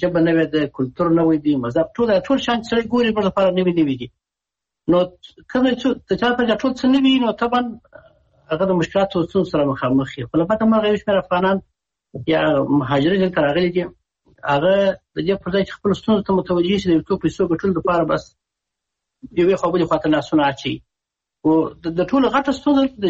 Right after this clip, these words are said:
ژبې ستونزه ده، ځکه ژبه ټولنې ته د ننوتلو کلي ده. د چا چې ژبه نه وي، د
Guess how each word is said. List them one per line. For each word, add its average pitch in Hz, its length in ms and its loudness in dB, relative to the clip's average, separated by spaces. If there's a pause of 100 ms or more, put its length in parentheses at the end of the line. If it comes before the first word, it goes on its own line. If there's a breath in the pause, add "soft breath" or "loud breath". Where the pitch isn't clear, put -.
(100)
ژبې 262 200 0
ستونزه 151 340 -2
ده، 127 120 -4 (100)
ځکه 202 140 -2 (120)
ژبه 240 160 2 (300)
ټولنې 208 240 0
ته 220 80 0
د 180 120 0
ننوتلو 165 400 0
کلي 185 340 0
ده. - 120 -4 (760)
د 151 120 -2
چا 196 140 0
چې 185 140 -6
ژبه 214 180 2
نه 220 100 2
وي، 214 160 2
د - 20 4